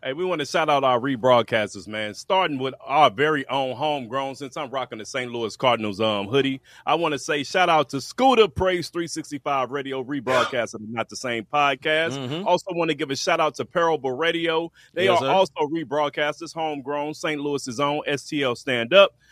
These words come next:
Speaker 1: of the Not the Same Podcast. We wanna give
Speaker 2: Mm-hmm.
Speaker 1: a shout out to Who's Hop, His Hop, Sam out in Las Vegas.
Speaker 2: He
Speaker 1: You know
Speaker 2: got
Speaker 1: what I'm
Speaker 2: something
Speaker 1: saying?
Speaker 2: special going on right now
Speaker 1: He got
Speaker 2: for,
Speaker 1: something
Speaker 2: uh,
Speaker 1: very
Speaker 2: touring
Speaker 1: special
Speaker 2: artists.
Speaker 1: going on for, um, touring artists. Y'all go check out
Speaker 2: Yeah.
Speaker 1: my page on my story. Go check out His Hop,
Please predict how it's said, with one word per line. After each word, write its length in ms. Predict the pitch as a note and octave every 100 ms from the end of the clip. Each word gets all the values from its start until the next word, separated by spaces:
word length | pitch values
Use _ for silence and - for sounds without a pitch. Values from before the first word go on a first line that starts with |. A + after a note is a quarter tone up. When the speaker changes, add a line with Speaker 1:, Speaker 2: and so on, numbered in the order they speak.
| _ D3+
Speaker 1:
of 140 | D3
the 60 | D3
Not 280 | D#3 D#3
the 80 | D3
Same 340 | - D3+ C3+ A#2+
Podcast. 680 | C#3+ C#3 C3 C#3+ D3 D3+ D#3
We 40 |
wanna 240 | D3+ D3
give 240 | C3+ D#3 C#3
Speaker 2:
Mm-hmm. 100 | G2+
Speaker 1:
a 100 | B2
shout 360 | E3+ E3+ F3+ E3+
out 280 | D#3 D3 -
to 360 | D#3 C#3+ C3+ - _ _ -
Who's 300 | G3+ G3+ E3
Hop, 300 | F#3+ F#3 -
His 260 | F3 F#3
Hop, 320 | F3+ F3 F#3+ _
Sam 440 | - E3+ E3+ E3+ C#3+
out 160 | D#3 C#3
in 140 | B2+
Las 260 | C#3+ C#3 A#2
Vegas. 580 | D3+ F#3+ F#3 G#3 - - _ -
Speaker 2:
He 80 |
Speaker 1:
You 40 | D#3+
know 60 |
Speaker 2:
got 80 | D3
Speaker 1:
what 20 |
I'm 60 | D3+ D3
Speaker 2:
something 100 | D3
Speaker 1:
saying? 120 | D3+ D3
Speaker 2:
special 100 | B2+
going 280 | C3+ C3+
on 200 | C3+ C3+
right 200 | B2+ B2+
now 300 | B2 C3 C#3+
Speaker 1:
He 80 | D#3
got 160 | F3+ E3
Speaker 2:
for, 80 | A2+
Speaker 1:
something 80 | A2+
Speaker 2:
uh, 100 | C3+
Speaker 1:
very 240 | A2+ F3
Speaker 2:
touring 140 | - A2+
Speaker 1:
special 140 | B2
Speaker 2:
artists. 200 | B2+ D#3
Speaker 1:
going 140 | D3 C#3+
on 180 | C#3 C3+
for, 200 | C#3+ C3
um, 300 | C#3+ B2+ A#2
touring 420 | - G3+ G3 C#3+
artists. 420 | B2 B2+ C3+ C3 C#3+
Y'all 180 | E3+
go 100 | E3 E3
check 180 | F3+
out 140 | D#3+ C#3+
Speaker 2:
Yeah. 40 |
Speaker 1:
my 120 | C#3+ C3 -
page 220 | D#3+ D3
on 100 | C#3
my 120 | B2+
story. 400 | B2 - F3 E3+
Go 160 | D#3 D3+
check 220 | D#3+ C#3+
out 180 | C3+ C#3+
His 240 | E3+ D#3+
Hop, 280 | E3 D#3